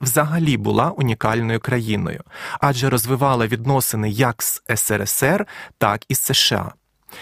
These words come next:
Така неоднозначність зберігається і досі. З одного боку, найбільша демократія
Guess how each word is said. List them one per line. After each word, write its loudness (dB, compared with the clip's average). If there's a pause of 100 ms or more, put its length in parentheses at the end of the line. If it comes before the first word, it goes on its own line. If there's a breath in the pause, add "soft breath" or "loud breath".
(200 loud breath)
Така 2
неоднозначність 0
зберігається 0
і 0
досі. 0 (520 loud breath)
З 0
одного 2
боку, -2 (240 loud breath)
найбільша 2
демократія 2